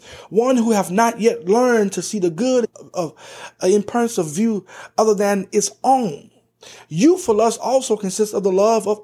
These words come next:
argumentation. Paul told Timothy to flee these things. Instead, as a leader and teacher, aim at righteousness of faith, which means loyalty and re-, reliability, which both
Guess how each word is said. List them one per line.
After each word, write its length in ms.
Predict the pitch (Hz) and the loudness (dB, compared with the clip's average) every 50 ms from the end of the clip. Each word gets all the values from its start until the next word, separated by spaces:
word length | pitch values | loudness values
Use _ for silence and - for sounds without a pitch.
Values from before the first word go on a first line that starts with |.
| _ - - | _ -10 -6
argumentation. 960 | - 233 214 240 240 247 247 - - 294 294 285 - - - - - - _ _ _ - - - - | -4 -4 -4 -4 -6 -6 -6 -6 -4 -2 -2 -2 -2 -4 -8 -8 -10 -14 _ _ _ -20 -20 -12 -2
Paul 280 | - 254 254 254 247 247 | 0 2 2 2 2 0
told 240 | - 247 226 220 - | 0 0 0 0 0
Timothy 340 | - 262 254 254 247 247 226 | -2 0 0 0 -2 -4 -4
to 100 | - 226 | -6 -6
flee 320 | 220 - - 330 339 330 | -6 -2 0 2 2 2
these 180 | 277 220 185 - | 2 0 -2 -2
things. 320 | - - 175 151 143 135 | -2 -4 -4 -4 -6 -8
Instead, 640 | 143 151 151 - - - 240 254 269 330 349 330 - - - - - - | -8 -10 -10 -10 -4 0 2 2 2 2 -2 -6 -8 -12 -18 -16 -8 -2
as 220 | - 185 185 165 156 | 0 0 0 0 0
a 80 | 170 | -2
leader 400 | 160 175 214 285 311 320 311 294 - | -2 0 2 2 2 2 2 -2 -2
and 220 | 226 214 202 - | -2 -2 -2 -4
teacher, 400 | - - 269 254 - - 196 - - - | -4 -4 -4 -2 -2 -2 -4 -4 -4 -2
aim 440 | 254 302 349 349 349 330 302 254 - - - | 0 0 0 0 0 -2 -2 -4 -6 -6 -6
at 300 | - 240 185 165 - - - - - - - | -6 -4 -4 -6 -8 -12 -20 -20 -20 -16 -8
righteousness 840 | - 156 196 214 262 269 269 - 185 - - - 156 143 135 - - _ - - | -4 -2 0 0 0 0 -2 -4 -6 -6 -6 -6 -8 -8 -8 -10 -16 _ -16 -8
of 160 | - 160 147 - | -6 -6 -6 -6
faith, 480 | - - - 233 247 - - - - - - - | -8 -4 0 0 0 0 -2 -10 -18 -20 -12 -4
which 200 | 180 185 180 - | -2 -2 -2 0
means 320 | 196 226 226 214 180 - | 0 0 2 0 0 -2
loyalty 680 | 156 156 175 233 247 254 247 208 185 180 - 202 190 160 | -2 -2 0 0 2 2 0 -2 -2 -4 -6 -6 -6 -6
and 300 | 160 156 156 156 151 175 | -6 -6 -8 -10 -10 -8
re-, 160 | 220 - 165 - - - - - - _ - | -8 -8 -8 -12 -14 -20 -20 -20 -14 _ -2
reliability, 960 | 180 175 170 196 226 233 214 185 165 160 233 285 262 202 - - 165 143 139 | 0 2 2 4 4 4 2 0 -2 -2 0 0 0 0 -2 -4 -6 -6 -4
which 300 | 151 165 160 - - - _ - - - _ - | -4 -6 -6 -6 -14 -16 _ -20 -20 -20 _ -2
both 400 | 147 240 262 262 247 - _ | 2 2 2 0 -2 -12 _